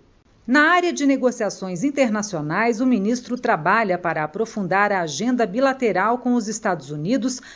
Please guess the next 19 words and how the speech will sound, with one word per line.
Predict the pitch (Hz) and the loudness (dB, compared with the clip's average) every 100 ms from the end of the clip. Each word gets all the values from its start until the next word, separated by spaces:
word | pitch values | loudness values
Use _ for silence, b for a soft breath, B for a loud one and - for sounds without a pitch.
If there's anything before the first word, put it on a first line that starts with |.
| B | B
a | 311 | -2
partir | 311 285 - 330 311 | 0 0 0 0 2
de | 233 | 0
acordos | 202 - 247 233 202 233 185 | 0 0 0 2 -2 -2 -2
de | |
convergência | 240 - 339 302 240 160 208 302 311 254 | -4 -2 -2 0 -2 0 2 0 0 0
regulatória | 208 202 160 143 214 233 254 262 B B | 0 0 -4 -2 2 4 4 0 B B
e | 311 | -6
facilitação | - 277 285 277 294 277 - 214 | -2 -2 0 -2 0 -2 -2 -4
de | 220 | -2
comércio. | 240 214 190 196 - 160 - b b b b _ _ 381 | 0 0 0 -4 -4 -8 -10 b b b b _ _ -2
Está | 359 302 | 0 2
empenhado | 294 294 294 202 190 233 202 175 | 2 2 0 0 2 2 0 -2
na | 160 | -4
conclusão | 180 185 165 156 175 214 | -6 -6 -6 -4 -2 0
do | 175 | 0
acordo | 151 196 190 165 | 0 0 0 -2
Mercosul-União | 165 233 254 277 247 - 254 320 349 349 359 285 254 262 | 0 0 -2 -4 -6 -4 0 4 2 2 0 2 4 2
Europeia. | 277 294 220 220 208 156 | 0 0 0 2 2 -2